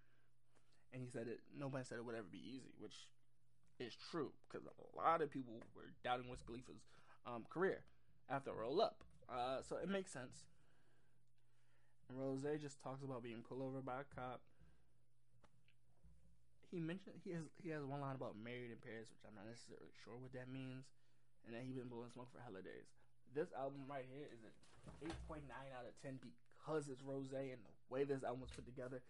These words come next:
and his features did not disappoint me, which I think is why I'm rating this so high, but it's also a lot of content to talk about, plus the Willie Falco thing,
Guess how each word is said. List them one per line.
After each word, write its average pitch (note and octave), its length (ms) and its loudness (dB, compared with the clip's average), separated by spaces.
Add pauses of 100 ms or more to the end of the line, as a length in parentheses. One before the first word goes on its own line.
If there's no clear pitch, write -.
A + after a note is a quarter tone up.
(240)
and A2 80 -4
his A2+ 240 -8
features C#3+ 320 -6
did A2+ 240 -6
not D3 280 -4
disappoint C3+ 520 -8
me, D#3 240 -6 (420)
which - 180 -10 (160)
I D3+ 280 2 (200)
think C3+ 360 -6
is B2 120 -8 (160)
why A#2+ 360 0
I'm A2+ 200 -6
rating B2 280 -4
this D#2 200 -8
so G#2 360 -10
high, B2 360 -2 (280)
but D2+ 80 -10
it's - 160 -6
also C3+ 280 2
a G2+ 80 -2 (120)
lot C3 160 0
of B2+ 80 -6 (160)
content C3 360 -4
to - 140 -14
talk B2 220 -2
about, B2+ 280 -2 (440)
plus B2 280 0
the A2 120 -2
Willie - 240 -10
Falco B2+ 440 0
thing, A#2+ 360 -4